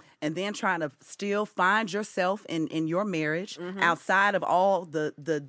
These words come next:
Speaker 1: the pulling on you that's being done between
Speaker 2: Mm-hmm.
Speaker 1: your kids and your job. So it was a, it was a year of, for me to kinda step back outside of myself and say, "Listen, you gotta, y-, you have to find the space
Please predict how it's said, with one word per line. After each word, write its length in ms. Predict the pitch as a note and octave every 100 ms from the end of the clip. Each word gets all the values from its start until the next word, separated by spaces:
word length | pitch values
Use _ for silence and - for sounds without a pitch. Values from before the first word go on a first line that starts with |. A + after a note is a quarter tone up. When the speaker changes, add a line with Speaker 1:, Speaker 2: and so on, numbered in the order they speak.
| -
Speaker 1:
the 200 | D#3+ C#3+ B2 - -
pulling 440 | - D4 D4+ G#3+
on 200 | E3 E3+
you 200 | D3+ D#3+
that's 220 | D#3 D3
being 300 | C#3 F3 F3
done 340 | D#3+ D#3+ F3 E3+
between 260 | E3+ F3 D3+
Speaker 2:
Mm-hmm. 40 |
Speaker 1:
your 100 | C#3
kids 500 | - - G#3+ G3+ -
and 100 | D#3
your 100 | C#3+
job. 480 | C3+ E3+ F3+ F3 - - - -
So 360 | - A#3 G3 F3+ - -
it 140 | D4+ F#4+
was 180 | F4+ A#3
a, 180 | G3+ -
it 120 | C4 F4
was 220 | F#4 G#3
a 200 | F3+ D#3+
year 480 | D3+ E3+ A3+ A3 F#3+
of, 220 | D#3+ - _
for 140 | F#3
me 440 | D#3+ D#3+ A3 G3+ D3+ -
to 100 | E3
kinda 400 | G3 F3 D3+ C#3+ _ _ -
step 360 | - C4+ B3+
back 240 | G3 G#3 -
outside 380 | D#3 - F#3 F3+
of 60 |
myself 420 | D#3+ C#3+ - F3 D#3
and 80 |
say, 120 | D3+ D3
"Listen, 400 | E3 F3+ - - _ _ _ _ _ _ B2+
you 140 | A#3
gotta, 380 | C4 A3+ F3+ - -
y-, 160 | D#3+ D3
you 220 | F3+ C#4+
have 180 | D4+ B3+
to 80 | F#3+
find 640 | D#3+ - F3+ E3+ D#3+ D3 C#3+
the 60 | C#3+
space 640 | - - F3+ C#3+ - -